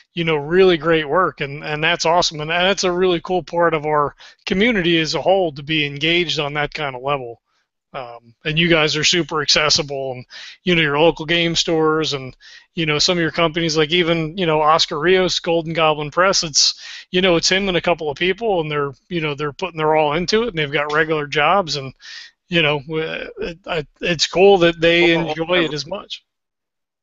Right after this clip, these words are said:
Speaker 2: Yeah, it's a, it w-, it's such a wonderful industry, and, uh, I've met so many great people, fantastic people, nice people, you know, and gaming is really something that, that brings people together,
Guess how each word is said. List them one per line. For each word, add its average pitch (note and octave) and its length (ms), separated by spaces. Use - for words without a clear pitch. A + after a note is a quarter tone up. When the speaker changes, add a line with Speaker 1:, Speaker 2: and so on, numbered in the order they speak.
Speaker 2:
Yeah, - 280
it's - 200
a, D3 100
it C3 140
w-, D3+ 200
it's E3 180
such B3+ 220
a A#3 60
wonderful E3+ 720
industry, C#3+ 800
and, B2 760
uh, A#2 260
I've D3+ 200
met D#3+ 160
so G3+ 200
many F#3+ 180
great D#3 400
people, C#3+ 460
fantastic C#3 680
people, B2+ 540
nice F#3+ 400
people, F3+ 580
you C#3+ 140
know, C#3 400
and C#3 280
gaming G#3+ 440
is E3 180
really F3 340
something D#3+ 380
that, C#3 140
that D3+ 280
brings G3 300
people E3+ 260
together, C#3 580